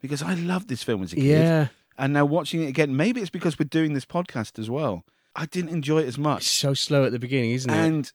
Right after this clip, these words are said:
Speaker 2: It takes a long time to rev up.
Speaker 1: Oh, God. I mean, those first eight minutes are just a recap of the first film.
Speaker 2: Yes.
Speaker 1: <laughs> So why they do that, I don't really know. I get it, but 'cause I've never seen
Speaker 2: Eight and a
Speaker 1: that,
Speaker 2: half
Speaker 1: like,
Speaker 2: minutes.
Speaker 1: is it eight? Oh, sorry.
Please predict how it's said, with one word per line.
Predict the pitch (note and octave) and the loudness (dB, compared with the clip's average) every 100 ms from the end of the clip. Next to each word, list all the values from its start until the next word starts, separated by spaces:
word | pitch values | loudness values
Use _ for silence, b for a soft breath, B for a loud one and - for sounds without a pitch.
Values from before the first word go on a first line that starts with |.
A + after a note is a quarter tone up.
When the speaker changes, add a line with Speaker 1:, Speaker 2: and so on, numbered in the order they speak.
| - | -12
Speaker 2:
It | |
takes | - D3 | -8 -4
a | B2+ | -2
long | B2+ D3 | 2 2
time | C#3+ D3+ | 4 2
to | B2+ | 2
rev | C3 B2+ | 2 2
up. | A#2+ C3+ | 2 0
Speaker 1:
Oh, | A#2+ - | -2 0
God. | C#3+ C3 | 0 2
I | |
mean, | C3+ C#3+ | 2 2
those | C#3+ | 0
first | - F3 C#3+ | 2 0 2
eight | D#3 A#2+ | 0 2
minutes | C3 A2 F#2 | 2 0 -4
are | A#2 | -8
just | A#2 A#2 | -8 -8
a | G#2+ | -6
recap | G#2+ - G#2+ | -6 -4 -6
of | G2+ | -6
the | G2 | -6
first | G#2+ F#2+ | -6 -4
film. | B2+ G#2+ E2+ | -2 -2 2
Speaker 2:
Yes. | C3+ - - - | 2 2 0 -2
Speaker 1:
<laughs> | - | -2
So | G3+ E3 D3+ | 2 4 6
why | F3 | 4
they | D3+ | 4
do | C#3+ | 2
that, | C#3 C3 | 2 2
I | C3 | 2
don't | C3 A#2 | 0 0
really | A#2 A2 | 0 0
know. | G#2+ B B | -2 B B
I | F3 | -4
get | - B3+ F#3+ | 6 8 8
it, | F#3 D#3+ | 6 4
but | C3+ D#3+ D#3+ - _ - | 2 2 2 -2 _ -8
'cause | C#3 | -6
I've | C3 B2 | -4 -4
never | C3+ A2 G2+ | -6 -8 -4
seen | D3 | -2
Speaker 2:
Eight | D#3 | 2
and | |
a | C#3 | 2
Speaker 1:
that, | |
Speaker 2:
half | F#3+ | 2
Speaker 1:
like, | A#2 | 0
Speaker 2:
minutes. | B2 A2 - - _ | 0 -4 -8 -18 _
Speaker 1:
is | A#2 | -4
it | |
eight? | B2+ C3+ | -2 0
Oh, | C#3+ - | -2 0
sorry. | - A#2 | 0 0